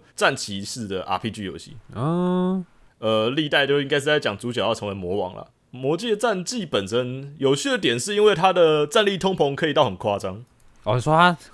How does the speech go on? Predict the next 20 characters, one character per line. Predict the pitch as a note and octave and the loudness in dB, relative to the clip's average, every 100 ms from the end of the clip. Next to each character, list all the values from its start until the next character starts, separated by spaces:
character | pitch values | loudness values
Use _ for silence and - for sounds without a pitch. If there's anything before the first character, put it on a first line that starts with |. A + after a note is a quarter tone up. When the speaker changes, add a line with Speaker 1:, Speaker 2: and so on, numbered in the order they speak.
| - | -8
Speaker 2:
可 | - D#3 | 2 4
以 | C3 | 6
最 | E3 | 6
后 | D3+ D3 | 6 6
变 | - D#3 | 4 2
得 | G2+ | 2
很 | G2 | -4
强， | - F2+ | -4 -6
很 | E2+ F#2+ | -8 -12
强 | - E2 F2 | -10 -10 -8
这 | |
样？ | F#2 E2+ - - - - | -8 -10 -18 -20 -18 -10
Speaker 1:
对， | D3+ | -4
对， | C#3 C#3 | 2 4
会 | A#2+ | 4
变 | C#3+ | 4
得 | A2 | 0
很 | |
夸 | F#2 F2+ | -4 -6
张。 | E2+ | -8